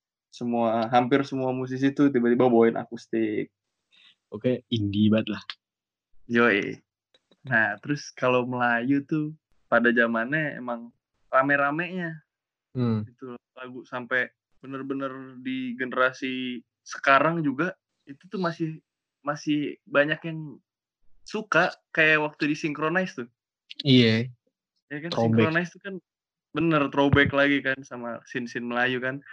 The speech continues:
Speaker 1: Ngundang S T dua belas, ngundang Kangen Band ya kan. Dan
Speaker 2: <laughs>
Speaker 1: ternyata penonton-penontonnya rame.
Speaker 2: Iya.
Speaker 1: Banyak yang,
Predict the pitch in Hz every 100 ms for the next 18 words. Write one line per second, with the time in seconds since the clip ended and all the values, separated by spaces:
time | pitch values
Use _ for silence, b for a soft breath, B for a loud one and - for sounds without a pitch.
0 | B B 120 135 143 139 143 143 151 151
1 | 143 139 135 143 139 139 143 147 143 139
2 | 135 139 143 131 135 139 143 233 - 151
3 | 151 151 147 156 151 170 233 214 269 226
4 | 226 - _ _ _ _ - 120 135 113
5 | 113 139 156